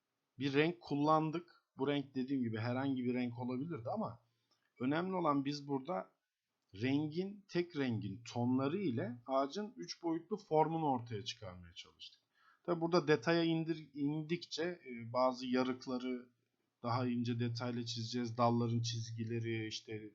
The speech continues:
belki yapraklar falan farklı formlar gelecek. <clears throat> Bu gitgide ortaya çıkmaya başlayacak. Yani buradaki amacımız üç boyutlu formun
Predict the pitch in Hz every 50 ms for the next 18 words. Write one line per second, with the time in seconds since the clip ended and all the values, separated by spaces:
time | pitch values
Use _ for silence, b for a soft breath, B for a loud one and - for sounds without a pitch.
0 | _ _ _ _ - 120 117 117 117 113 113 110 107 104 - 110 110 107 - -
1 | 110 107 104 - - 107 110 110 107 - 113 110 110 117 - - - - 113 113
2 | 110 113 113 113 117 110 117 117 117 120 143 180 190 190 _ b b b b b
3 | b b b b b b b b b _ - - - - 120 113 - - - -
4 | - b b b b b b _ 165 170 185 175 165 165 165 160 - - 113 110
5 | 143 180 190 180 156 147 143 - 156 151 143 - - - - 151 147 143 139 139
6 | 139 143 139 - - 131 113 127 180 202 - - - _ _ _ _ _ _ _
7 | _ - 151 143 147 143 151 180 180 180 185 185 - 170 160 151 147 135 123 123
8 | 135 180 208 214 196 - - _ _ _ _ _ _ _ _ _ _ _ _ _
9 | _ _ _ _ _ _ _ _ _ _ _ _ _ _ _ _ _ _ _ _
10 | _ _ _ - 196 196 - - - 175 143 135 - 117 117 127 120 117 - 160
11 | 151 135 127 127 156 196 208 -